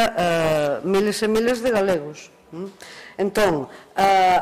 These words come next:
cal é a lóxica, ao menos que eu defendo? Que haxa, eh, todo tipo de, vamos dicer, de conservación ou de memoria e mesmo de práctica viva nesas colectividades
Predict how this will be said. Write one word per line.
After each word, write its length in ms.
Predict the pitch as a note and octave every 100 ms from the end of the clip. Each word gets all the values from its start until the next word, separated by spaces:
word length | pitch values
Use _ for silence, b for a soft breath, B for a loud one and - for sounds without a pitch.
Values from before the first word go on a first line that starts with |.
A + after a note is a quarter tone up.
| -
cal 200 | - A3+ A#3
é 80 | A#3
a 80 |
lóxica, 600 | G#3+ A3 G#3+ - F3 F3
ao 60 | F3+
menos 280 | F#3 F#3+ F#3
que 80 | F#3
eu 80 | E3
defendo? 560 | E3 - D3+ D3 C#3+
Que 160 | - F3+
haxa, 560 | G3 G#3 - E3+ D3 B B B -
eh, 640 | F3+ F3 E3+ E3 D#3+ D#3+ D#3+ - -
todo 320 | G3 F#3+ F#3+
tipo 400 | F#3+ A3 - E3
de, 400 | D#3 D#3+ D#3 D3+ D3+ B -
vamos 280 | E3 E3+ E3+
dicer, 360 | E3+ F#3+ F3
de 80 | D#3+
conservación 960 | D#3 D#3+ E3 D#3 D#3 - G3 F#3+ E3 B B B
ou 240 | D#3 E3+
de 80 | E3+ E3+
memoria 840 | E3 E3 F3 G#3 G#3+ F3+ D#3+ D3 B B
e 80 | F3+
mesmo 400 | F3+ G3 G3 G#3
de 80 | F#3
práctica 800 | F#3 G#3 G3+ G#3 G#3+ G#3 F#3+ F#3
viva 560 | G#3 A3+ D#3+ D3 C3+ -
nesas 640 | D3+ D#3+ E3+ E3 - D#3+ -
colectividades 920 | F3 F3 E3+ E3+ E3+ G#3 F3+ D3 -